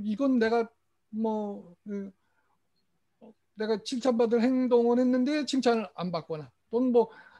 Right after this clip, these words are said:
칭찬 안 받을 것 같은데 칭찬 받거나 이런단 말이죠. 자, 그러면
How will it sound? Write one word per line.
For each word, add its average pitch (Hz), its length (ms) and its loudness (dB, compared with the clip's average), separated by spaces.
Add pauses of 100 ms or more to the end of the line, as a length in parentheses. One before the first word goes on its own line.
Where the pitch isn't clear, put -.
(100)
칭찬 262 360 0
안 208 240 -2
받을 240 320 0
것 247 120 -2
같은데 240 500 -2
칭찬 240 340 0
받거나 165 340 -4
이런단 180 400 0
말이죠. 143 380 -18 (240)
자, 156 220 -8
그러면 175 580 -2